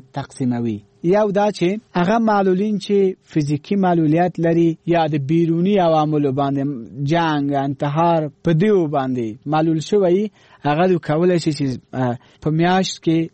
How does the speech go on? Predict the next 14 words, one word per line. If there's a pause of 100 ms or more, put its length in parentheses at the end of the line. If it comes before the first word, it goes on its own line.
(180)
مادي (200)
حقوق (140)
ترلاسه
کړي. (300)
او
ځینې (120)
نور
معلولین
دي
چې (360)
هغه (140)
طبي
معلولیت
لري،